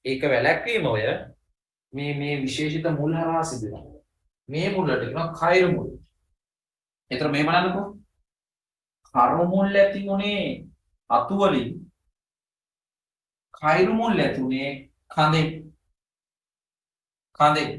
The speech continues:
කඳෙන්. එහෙනම් කර්ම මුල් වල කෘත්‍ය වෙන්නේ අතු වලට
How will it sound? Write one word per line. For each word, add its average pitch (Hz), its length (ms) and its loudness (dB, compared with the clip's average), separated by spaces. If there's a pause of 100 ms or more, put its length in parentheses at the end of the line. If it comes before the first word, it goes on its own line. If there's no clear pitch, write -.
(1800)
කඳෙන්. 135 340 0 (800)
එහෙනම් 151 360 2 (640)
කර්ම 165 240 6
මුල් 208 180 2
වල 208 220 2
කෘත්‍ය 202 380 -6
වෙන්නේ 202 420 -2 (220)
අතු 113 260 -2
වලට 175 320 0